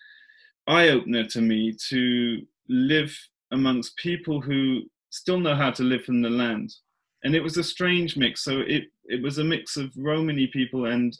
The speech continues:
Irish travelers who are very different in their cultures and traditions, you could say.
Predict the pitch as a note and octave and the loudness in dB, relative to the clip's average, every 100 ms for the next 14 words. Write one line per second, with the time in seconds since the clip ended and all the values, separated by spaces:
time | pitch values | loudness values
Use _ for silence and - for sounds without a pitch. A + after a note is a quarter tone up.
0 | - C3 C3 B2 - - A2+ G#2 - - | -4 0 0 0 -4 -4 -4 -4 -10 -14
1 | - _ _ _ _ - C3 B2+ B2 A#2+ | -18 _ _ _ _ -4 0 2 2 0
2 | A#2+ - D3+ D3+ C#3+ B2+ - B2+ A2+ - | -2 -2 2 4 2 0 -2 -2 -2 -6
3 | - - _ _ _ - - C3 C3 B2 | -14 -14 _ _ _ -20 -8 0 4 4
4 | A#2+ - B2+ A2+ B2 A#2 A#2 A#2 G#2+ C3 | 2 -2 -2 -2 -2 -2 0 0 0 0
5 | D3 D3+ B2+ A2+ G#2+ G#2 - - - F2 | 2 2 2 0 -2 -6 -8 -12 -10 -8
6 | E2+ | -10